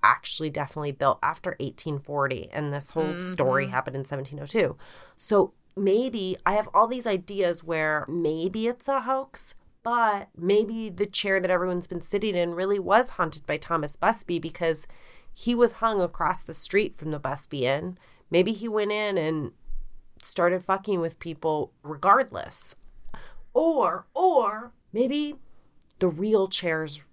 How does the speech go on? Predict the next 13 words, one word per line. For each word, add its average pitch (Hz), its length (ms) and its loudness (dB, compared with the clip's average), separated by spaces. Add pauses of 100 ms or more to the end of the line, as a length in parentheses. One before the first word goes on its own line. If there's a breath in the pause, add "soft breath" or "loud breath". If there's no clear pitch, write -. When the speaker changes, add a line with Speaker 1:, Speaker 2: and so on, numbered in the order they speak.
(100)
Speaker 1:
still 151 320 0
out 92 260 4
there. - 280 -16
Maybe 208 260 6
the 240 140 -2
chair 190 300 2
that - 200 -2
ended 196 380 0
up 175 200 6
in 165 100 -2
the 160 80 -4
Thirsk 160 500 -2
Museum, 151 720 -2